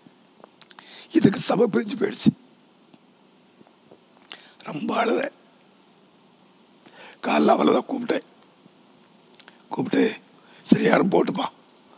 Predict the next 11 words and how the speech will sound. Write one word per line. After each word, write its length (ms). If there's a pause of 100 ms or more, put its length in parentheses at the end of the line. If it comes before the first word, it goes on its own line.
(320)
Sister 380
சாரான்னு 300
ஒரு 140
வச்சு 280
பாட்டு 260
இருக்கும்." 220 (2000)
அப்போ 240
அவங்க 200
பாட்டுலாம் 220
ஃபேமஸ் 600
பாட்டு. 300